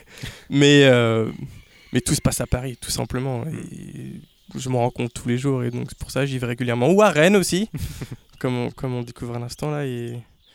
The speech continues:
Speaker 1: Donc ouais, Laval, tout simplement parce que mes origines, et... Mais l'équipe est restée, donc on est quatre. Euh, l'équipe est restée à New York, et puis au final, ça marche très bien. Je pense que tout dépend de la manière dont,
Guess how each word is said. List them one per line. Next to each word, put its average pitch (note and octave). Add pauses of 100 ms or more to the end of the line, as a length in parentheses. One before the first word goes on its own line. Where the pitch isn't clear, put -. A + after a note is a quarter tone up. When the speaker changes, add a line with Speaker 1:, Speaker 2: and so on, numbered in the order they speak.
(380)
Speaker 1:
Donc B2+
ouais, C#3+
Laval, C3+
tout -
simplement C3+
parce B2+
que -
mes B2
origines, B2
et... B2
Mais C3
l'équipe D3
est D#3
restée, C#3+
donc C3+
on D#3
est C#3+
quatre. - (800)
Euh, A#2+
l'équipe A#2+
est C3
restée B2
à B2
New A#2
York, B2
et A#2
puis A#2+ (400)
au A#2+
final, F3+
ça D3
marche D#3
très -
bien. F#3+ (540)
Je -
pense A3+
que -
tout G#3+
dépend G#3 (920)
de -
la D3+
manière E3+
dont, D3